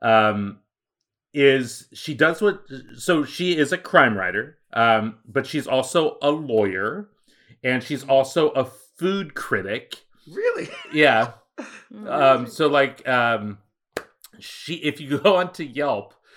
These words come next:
Speaker 1: she has, like, I don't know, twelve thousand Yelp reviews of
Speaker 2: Oh my
Speaker 1: food.
Speaker 2: God, that's
Speaker 1: She,
Speaker 2: awesome.
Speaker 1: so she,
Speaker 3: <laughs>
Speaker 1: um, she was taken under Jonathan Gold's wing, and, um,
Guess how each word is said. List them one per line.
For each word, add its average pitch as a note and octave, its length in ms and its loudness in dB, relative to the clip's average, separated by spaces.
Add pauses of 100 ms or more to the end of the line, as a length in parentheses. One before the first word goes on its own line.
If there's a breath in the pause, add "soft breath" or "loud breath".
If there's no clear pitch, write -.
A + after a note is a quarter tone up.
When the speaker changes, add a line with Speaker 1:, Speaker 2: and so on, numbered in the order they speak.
(180 soft breath)
Speaker 1:
she D#3 300 -8
has, C#3 420 0
like, A#2 320 -4 (260)
I F3+ 40 -16
don't F3+ 80 -6
know, B2 220 -2 (120)
twelve C3+ 380 0
thousand B2+ 720 -4
Yelp A2+ 280 -4
reviews G3 580 -8 (100)
of D3+ 100 -4
Speaker 2:
Oh C#3 80 -8
my D3 120 0
Speaker 1:
food. E3 200 0
Speaker 2:
God, C3+ 360 -12 (160)
that's D#3+ 160 -12
Speaker 1:
She, E3 160 4
Speaker 2:
awesome. D3+ 300 -8
Speaker 1:
so D3+ 640 0
she, F#3 460 -2
Speaker 3:
<laughs> - 20 -4
Speaker 1:
um, C3 480 4 (340 soft breath)
she F#3 240 -4
was F#3+ 200 2
taken E3+ 400 -2
under C3 480 -2
Jonathan C3 520 2
Gold's A2+ 320 -4
wing, G#2 520 -2 (680)
and, A2 480 2
um, G2+ 520 -2